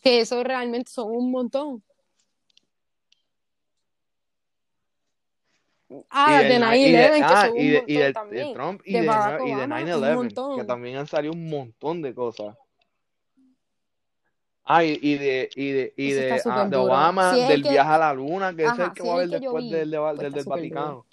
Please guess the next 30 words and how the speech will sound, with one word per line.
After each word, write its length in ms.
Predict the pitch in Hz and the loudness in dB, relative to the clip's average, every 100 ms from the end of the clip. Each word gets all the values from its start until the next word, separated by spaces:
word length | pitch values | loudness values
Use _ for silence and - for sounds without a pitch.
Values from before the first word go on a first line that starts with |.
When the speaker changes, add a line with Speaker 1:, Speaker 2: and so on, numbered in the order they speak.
| - | -20
Speaker 2:
<laughs> 540 | - - - - 190 | -20 -20 -20 -12 -8
A 160 | 175 147 | -4 -2
ver 160 | 139 156 | -4 -6
si 100 | 160 | -8
eso, 320 | 165 160 151 | -8 -8 -8
si 60 | 156 | -2
Speaker 1:
Sí, 100 | 214 | 0
Speaker 2:
todo 160 | 185 147 | 0 0
lo 80 | |
que 100 | - | -2
Speaker 1:
sí, 80 | 151 | -2
Speaker 2:
dicen 200 | 156 160 | -4 -8
es 80 | 156 | 0
Speaker 1:
que 80 | 214 | 2
Speaker 2:
verdad. 320 | 214 220 240 | 4 2 0
Speaker 1:
entonces, 100 | 202 | -2
que, 280 | 269 220 262 | 0 2 0
eh, 80 | 240 | -2
sí, 320 | - 277 269 | -6 -8 -8
sí 140 | - 285 | -6 -4
es 80 | |
el 120 | 349 - | -4 -2
que 160 | 302 | -2
yo 180 | 294 285 | -2 -4
vi, 340 | 285 220 202 214 | -4 -8 -12 -14
no 120 | 220 | -14
te 60 | 233 | -10
voy 140 | 247 | -8
a 40 | 269 | -8
chotear, 440 | 262 262 226 202 | -10 -8 -10 -10